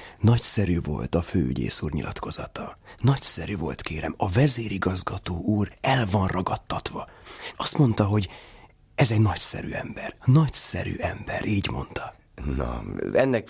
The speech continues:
Speaker 2: szívből örülök, igen.
Speaker 1: Pardon, főügyész úr, valamit akarok még mondani.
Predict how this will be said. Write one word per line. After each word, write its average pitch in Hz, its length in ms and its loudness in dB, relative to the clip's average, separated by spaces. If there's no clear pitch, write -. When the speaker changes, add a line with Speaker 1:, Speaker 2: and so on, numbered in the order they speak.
Speaker 2:
szívből 71 600 0
örülök, 55 360 -6
igen. 64 200 -2
Speaker 1:
Pardon, 160 380 4
főügyész 120 480 4
úr, 85 200 2
valamit 107 320 4
akarok - 320 -2
még - 120 -2
mondani. 50 480 -4